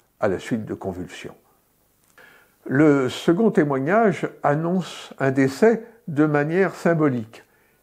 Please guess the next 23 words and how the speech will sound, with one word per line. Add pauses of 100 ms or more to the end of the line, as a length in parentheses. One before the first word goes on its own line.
(440)
Perception (380)
de
trois (240)
cercueils. (480)
J'avais,
en
dix-huit
cent
soixante
et
onze,
un
grand
frère
de
vingt
ans, (320)
médecin
militaire
à
l'hôpital
de
Montpellier.